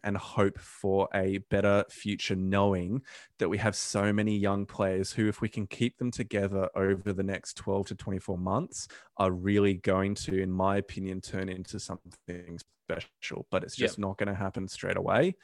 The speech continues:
Speaker 2: Exactly.
Speaker 1: And I th-, we just need to recognize that we might be in t-, for some short-term pain for long-term gain. So that's kind of my closing thoughts.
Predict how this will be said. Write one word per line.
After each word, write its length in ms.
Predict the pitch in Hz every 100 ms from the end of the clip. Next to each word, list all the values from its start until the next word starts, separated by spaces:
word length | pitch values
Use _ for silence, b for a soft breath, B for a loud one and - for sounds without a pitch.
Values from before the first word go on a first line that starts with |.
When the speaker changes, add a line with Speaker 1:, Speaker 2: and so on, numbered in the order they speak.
| B
Speaker 2:
Exactly. 340 | 117 110 - 104
Speaker 1:
And 300 | 98 95 - -
I 60 |
th-, 480 | 95 - - 85 113
we 140 | 104 95
just 300 | 107 98 107
need 120 | 98
to 280 | - 95 95 B B B -
recognize 520 | 113 113 104 101 98
that 60 |
we 80 | 104
might 180 | 101 98
be 120 | 101
in 120 | 98
t-, 160 | 92 - -
for 160 | -
some 160 | 95 98
short-term 640 | - 110 107 - 98 98
pain 340 | - 90 95 95
for 140 | 90
long-term 500 | 85 90 95 98 -
gain. 380 | - - - - -
So 140 | -
that's 200 | 110 -
kind 160 | - 95
of 40 |
my 360 | 92 92 92 90 _ _ _ -
closing 540 | - 113 98 92 85
thoughts. 560 | 85 - 85 - -